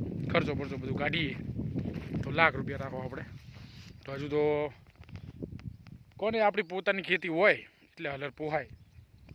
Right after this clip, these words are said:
બાકી ધંધા ઉપર કરવાનું અત્યારે શું છે, હરીફાઈ બહુ થઈ ગઈ છે, અને નકરું એના ઉપર જ કરવાનું હોય તો થોડું ઓલું થઈ જાય. બાકી પોતાની ખેતી હોય, સમજી લો આપણે ઓન ટોટલ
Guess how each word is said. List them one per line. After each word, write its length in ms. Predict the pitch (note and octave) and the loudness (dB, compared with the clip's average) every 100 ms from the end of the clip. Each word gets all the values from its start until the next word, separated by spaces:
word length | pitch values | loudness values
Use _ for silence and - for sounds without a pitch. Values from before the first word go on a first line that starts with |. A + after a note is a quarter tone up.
| - - - | -20 -20 -16
બાકી 220 | C#3 C3+ | -12 -10
ધંધા 280 | C#3+ C3+ D#3 | -10 -6 -4
ઉપર 120 | D3 C#3+ | -2 -4
કરવાનું 300 | D#3 D3 D3 | -4 -4 -4
અત્યારે 220 | C#3 C#3+ C#3+ | -4 -6 -4
શું 120 | D#3 | -4
છે, 80 | D3 - _ | -4 -6 _
હરીફાઈ 360 | C#3 C#3+ C#3+ D3 | -8 -4 -2 -2
બહુ 60 | D#3+ C#3+ | -2 -4
થઈ 120 | C3+ | -6
ગઈ 120 | C3 C3+ | -6 -10
છે, 60 | E3+ _ _ _ _ _ - - _ - | -12 _ _ _ _ _ -20 -20 _ -14
અને 160 | C3 C3 C3 | -10 -8 -8
નકરું 300 | C3+ D3 D#3+ D#3+ | -8 -4 4 6
એના 160 | E3 | 6
ઉપર 140 | D3 D3+ | 2 -2
જ 20 | C3+ | 0
કરવાનું 320 | E3+ F3 D#3+ C3 | 2 4 2 -2
હોય 120 | B2+ - - - _ _ - - - | -8 -12 -20 -20 _ _ -20 -20 -18
તો 60 | - C3 | -10 -6
થોડું 200 | C#3 C3+ C#3 C3 | -6 -4 -6 -8
ઓલું 160 | C3 C#3 | -8 -4
થઈ 120 | D#3+ | -4
જાય. 140 | C#3 - - - - - _ | -4 -10 -20 -20 -20 -20 _
બાકી 240 | C#3 C#3 C3+ | -10 -10 -10
પોતાની 340 | D3 D3+ D3 C#3 | -8 -8 -8 -10
ખેતી 220 | C3+ D3+ | -10 -6
હોય, 140 | C#3+ C#3 | -4 -4
સમજી 340 | D#3+ E3 D#3+ D3 | -4 -4 -2 -2
લો 60 | D3 _ _ _ _ _ C#3+ | -4 _ _ _ _ _ -10
આપણે 200 | C#3+ D3+ D#3 | -6 -4 -4
ઓન 100 | D3 | -4
ટોટલ 340 | D#3 D#3 D#3 | -2 -2 0